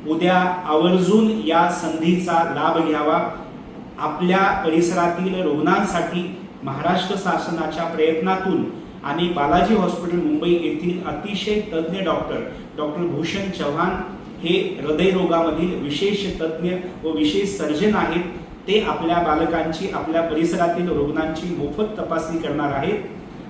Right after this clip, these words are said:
आणि ज्या रुग्णांना आवश्यकता असेल त्यांना ते त्यांची वेळ देऊन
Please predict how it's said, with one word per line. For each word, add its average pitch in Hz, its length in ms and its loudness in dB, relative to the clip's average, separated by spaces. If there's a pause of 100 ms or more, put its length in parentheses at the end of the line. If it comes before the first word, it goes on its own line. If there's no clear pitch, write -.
आणि 156 200 2
ज्या 160 300 2
रुग्णांना 185 400 6
आवश्यकता 170 720 2
असेल 175 640 0 (580)
त्यांना 165 420 0 (440)
ते 180 220 2
त्यांची 175 420 0
वेळ 202 300 8
देऊन 165 280 8